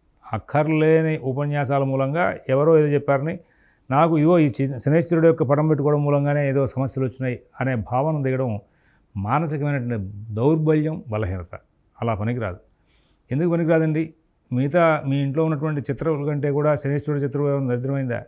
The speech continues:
ఆయన కూడా విష్ణు స్వరూపమే. విష్ణువు తన యొక్క పరిపాలన కోసం చెప్పేసి గ్రహాలను డిప్యూటీస్‌గా పెట్టుకున్నాడు ఆయన.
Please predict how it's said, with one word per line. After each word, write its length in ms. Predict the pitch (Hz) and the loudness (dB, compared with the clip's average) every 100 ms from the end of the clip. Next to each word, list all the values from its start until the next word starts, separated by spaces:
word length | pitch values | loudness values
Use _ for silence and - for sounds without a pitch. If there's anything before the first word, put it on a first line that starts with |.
| - 123 | 2 4
ఆయన 200 | 147 156 | 2 0
కూడా 340 | 165 185 208 - _ _ _ _ _ _ 127 | -2 -2 -4 -12 _ _ _ _ _ _ -4
విష్ణు 260 | 117 180 | -4 -4
స్వరూపమే. 520 | 160 165 165 143 127 98 - | -4 -2 -2 -2 -4 -6 -4
విష్ణువు 320 | 120 - 170 | -4 -4 -4
తన 140 | 151 151 | -2 0
యొక్క 220 | 147 131 | -2 -2
పరిపాలన 480 | 131 147 160 160 156 | 0 2 4 4 4
కోసం 260 | 151 131 | 0 -2
చెప్పేసి 260 | 131 131 156 | -4 -4 -4
గ్రహాలను 520 | 135 131 156 165 147 | -4 -2 0 2 0
డిప్యూటీస్‌గా 520 | 131 139 160 156 147 | -2 0 -2 0 0
పెట్టుకున్నాడు 380 | 143 127 135 127 | 0 -2 -4 -4
ఆయన. 140 | 110 | -4